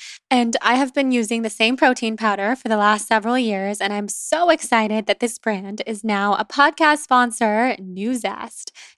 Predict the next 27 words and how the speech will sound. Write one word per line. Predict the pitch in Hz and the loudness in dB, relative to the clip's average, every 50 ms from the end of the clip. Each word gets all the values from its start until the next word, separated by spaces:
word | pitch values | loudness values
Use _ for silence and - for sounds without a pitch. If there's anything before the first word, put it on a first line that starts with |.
| _ - | _ -2
New | 208 226 254 294 302 | 2 4 4 4 4
Zest | 247 220 202 208 220 214 214 - - | 4 4 2 2 0 -2 -4 -8 -8
is | - - 202 196 196 202 202 185 - - _ _ _ _ _ - | -6 -4 -4 -4 -4 -4 -6 -8 -10 -16 _ _ _ _ _ -10
my | 202 196 190 202 294 | -4 2 2 2 2
favorite | 339 - 285 277 262 302 294 | 4 2 2 2 2 2 2
protein | - 269 226 233 233 247 240 240 | 4 4 2 2 2 -2 -4 -2
powder | 233 233 226 220 214 214 220 226 | 0 2 2 2 2 2 0 0
that | 220 214 | 0 0
exists. | 226 226 220 - - 190 190 196 196 190 - - | 0 -2 -4 -2 -2 0 0 0 -2 -4 -4 -2
They're | - 196 196 196 | 0 2 2 0
so | - - - - - - 269 302 320 | -2 -6 -12 -4 0 4 4 4 4
clean, | - - - - 233 220 208 196 196 196 196 214 220 _ - - - _ - | 2 -4 -8 -4 -2 -2 -2 -2 -4 -6 -6 -8 -10 _ -14 -20 -20 _ -2
and | 208 220 | 2 2
I | 214 214 | 2 2
will | 208 208 | 0 -2
tell | - - 226 226 | -2 0 2 2
you | 226 220 254 262 247 | 2 4 4 4 6
all | 180 208 220 214 214 220 | 6 6 6 4 2 2
of | 226 - | 0 -2
the | - 262 254 | 0 0 0
reasons | 233 226 220 220 - 240 247 269 247 214 | 2 2 0 0 0 -2 -2 -2 -2 0
why. | 202 214 196 190 190 196 190 190 220 262 285 _ - - - _ | 2 4 4 4 2 -2 -2 -2 -2 -2 -4 _ -16 -20 -20 _
So | - - 233 220 220 | -2 2 4 4 4
they | 208 214 214 | 4 4 4
are | 208 208 208 | 4 4 4
highly | 202 196 - - - 294 330 339 339 330 330 | 2 -2 -8 -4 -4 -2 -2 0 0 0 0
digestible, | 285 285 247 254 214 - 208 202 - - - 208 196 185 190 196 196 196 | 4 4 4 2 2 0 0 0 -2 -6 -6 -2 -2 0 0 0 -2 -4